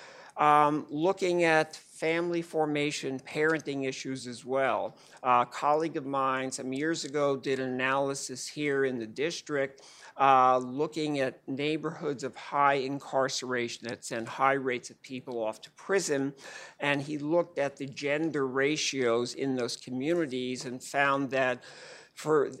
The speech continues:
every sixty-two men in the population, there are a hundred women in the population in those neighborhoods. So where were the missing men?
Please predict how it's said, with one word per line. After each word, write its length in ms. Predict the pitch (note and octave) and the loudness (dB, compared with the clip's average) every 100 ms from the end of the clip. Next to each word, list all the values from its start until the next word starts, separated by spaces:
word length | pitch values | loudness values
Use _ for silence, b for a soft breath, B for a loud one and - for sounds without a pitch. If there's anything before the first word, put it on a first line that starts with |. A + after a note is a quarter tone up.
| - | 0
every 560 | D#3 D3+ D3+ D3 C#3 | 0 2 0 2 0
sixty-two 1080 | D3 - F3+ - - E3 - - D3 C#3+ C#3 B2+ | -2 -2 -2 -4 -2 -4 -2 -4 -2 0 -2 -6
men 380 | C3+ C3 C#3+ D3 | -2 4 6 6
in 120 | D3 | 4
the 60 | C#3 | 0
population, 800 | C3+ C3+ C3+ C#3 B2+ B2 B2 C3+ | 0 0 2 0 0 0 0 -4
there 140 | A#2+ A#2 | -2 -2
are 40 | |
a 40 | |
hundred 460 | A#2+ C3+ B2+ C3+ A2+ | -2 -4 -6 -6 -8
women 560 | A#2+ D3 D#3+ C3+ A2 G#2 | 0 4 4 4 0 -4
in 140 | B2 A#2 | -8 -8
the 60 | |
population 840 | A2 - A2+ - A#2 A2 A2+ - A#2 | -6 0 0 0 -6 -4 -4 -6 -8
in 260 | A#2 A#2+ | -6 -6
those 280 | A2+ A2 B2 | -4 -6 -6
neighborhoods. 800 | B2 C3 C#3+ B2+ - G2 D#2+ - - B B B | -6 -4 -4 -6 -6 -8 -10 -14 -18 B B B
So 180 | - | -2
where 280 | D#3 C#3+ D#3+ | 2 6 6
were 100 | F3 | 6
the 100 | D3 | 2
missing 440 | C#3 C#3+ C#3 B2+ C3 | 0 -4 -4 -6 -4
men? 400 | C3+ C#3+ D#3 | -2 -2 -4